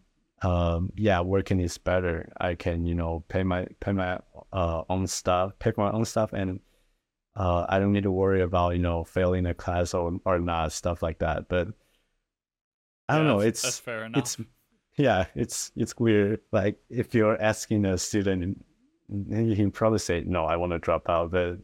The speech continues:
Speaker 1: you know, when you start working, it's all become more re-, realistic.
Speaker 2: Yeah.
Speaker 1: Yeah.
Speaker 2: Well, hopefully it works, works out one way or another. And I'm sure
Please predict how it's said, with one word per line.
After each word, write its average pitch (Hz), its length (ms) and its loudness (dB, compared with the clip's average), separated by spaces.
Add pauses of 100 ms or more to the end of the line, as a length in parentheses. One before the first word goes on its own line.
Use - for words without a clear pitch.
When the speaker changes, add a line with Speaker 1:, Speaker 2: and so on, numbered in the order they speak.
(180)
Speaker 1:
you 95 140 -4
know, 87 340 0
when 98 200 0
you 98 80 2
start 95 320 2
working, 87 420 0
it's 82 360 -4
all 95 180 -2
become 90 320 -4
more 87 240 0
re-, 87 260 -2
realistic. 92 760 -2 (480)
Speaker 2:
Yeah. 117 240 -8 (320)
Speaker 1:
Yeah. - 300 -2 (260)
Speaker 2:
Well, 139 200 0
hopefully 151 640 -2
it 131 100 -10
works, 139 320 0 (240)
works 131 280 -2
out 123 200 0
one 120 200 -6
way 117 100 0
or 107 80 0
another. 107 500 -4
And 120 160 -6
I'm 123 120 -6
sure 135 480 0